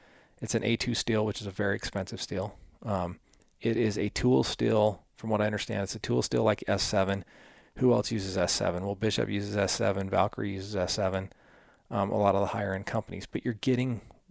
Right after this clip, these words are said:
what you pay for in those, in those steels, right? It's, think about a tool steel. <laughs> It's extremely hard. Rockwell hardness of, of, you know, in the high fifties to, to sixties, right? You know,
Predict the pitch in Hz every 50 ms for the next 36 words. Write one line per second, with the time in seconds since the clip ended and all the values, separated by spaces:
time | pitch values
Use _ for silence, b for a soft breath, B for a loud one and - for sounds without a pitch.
0 | 185 _ - 123 120 - 123 110 - - - - 120 120 117 - - 113 107 95
1 | 92 92 110 - _ - 107 104 98 95 95 95 - - - - 110 101 104 98
2 | 98 - - - 120 120 107 87 82 - - 90 87 95 107 110 - 110 101 -
3 | - - - b b b b 104 - 123 113 117 117 110 104 98 - - - 123
4 | 120 110 - - - 95 90 82 85 - - - - - 147 - - - - -
5 | - B B B B B B B 131 - - - 123 117 113 110 104 123 123 104
6 | - - B B B B B B B B 120 117 104 107 123 - - 123 117 107
7 | - 104 104 98 92 90 90 - - - 110 95 92 - - - - - 110 107
8 | 101 101 98 - - - b b b b b b b b b b b - 104 82
9 | 80 95 - _ _ - 120 113 110 101 - - - - - 127 120 117 120 113
10 | - - - 120 120 120 - - - - - - - - - - - _ _ _
11 | - - 117 110 107 104 98 - - - 107 - - - - - - - - -
12 | - - - - - _ _ _ _ _ _ _ - 104 101 101 104 110 - -
13 | 107 101 101 98 101 -